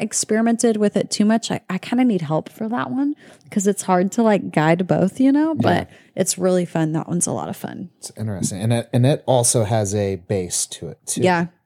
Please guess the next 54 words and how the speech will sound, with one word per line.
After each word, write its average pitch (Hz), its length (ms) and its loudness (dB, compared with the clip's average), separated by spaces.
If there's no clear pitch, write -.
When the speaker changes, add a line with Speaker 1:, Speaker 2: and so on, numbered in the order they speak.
Speaker 1:
Yes. - 300 -2
So 196 240 2
it 185 140 2
can 196 180 0
stick - 360 -2
to - 100 -2
anything. 180 680 0
Um, 175 540 2
and 190 160 2
my 180 160 0
fan 185 520 0
bought 175 180 2
it 196 160 2
simply 185 400 0
because 202 440 0
he 196 140 -2
wanted 175 400 2
to 196 140 -4
see 190 240 0
me 202 220 0
get - 260 -4
fucking 202 640 -2
double 190 300 2
penetrated. - 760 -2
And 180 200 0
so 175 440 0
I 190 60 -2
had 190 340 0
<laughs> - 140 -16
no 190 260 4
problem 220 640 0
<laughs> - 200 -14
doing 220 320 4
that. 226 260 4
It 190 40 6
was 202 120 0
a 202 60 6
lot 180 300 4
of 233 100 2
fun. 170 560 0
Speaker 2:
We 127 160 2
guys 131 380 2
like 135 180 -2
seeing 143 360 -2
D 135 180 0
P. 170 340 -6
Speaker 1:
I 214 40 -6
Speaker 2:
You 214 120 0
know, 254 220 2
what 190 100 2
Speaker 1:
know. 180 60 0
Speaker 2:
can 180 100 0
we - 80 -2
say? 127 240 -6